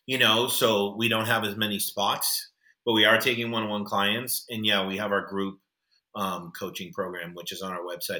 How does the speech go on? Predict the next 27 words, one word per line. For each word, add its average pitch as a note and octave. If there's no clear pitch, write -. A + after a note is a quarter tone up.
at D#2
east F2
west E2+
healing E2+
dot D#2+
com. E2
Or F#2+
again, A2
if F#2
you G2
wanna F#2
find F#2
us F2
on F2+
social F#2+
media, F2+
it's -
East B2+
West B2
Healing A#2+
on G2+
Facebook, A2+
but G#2+
Real G2+
Food F#2+
Gangsters F2
on D#2+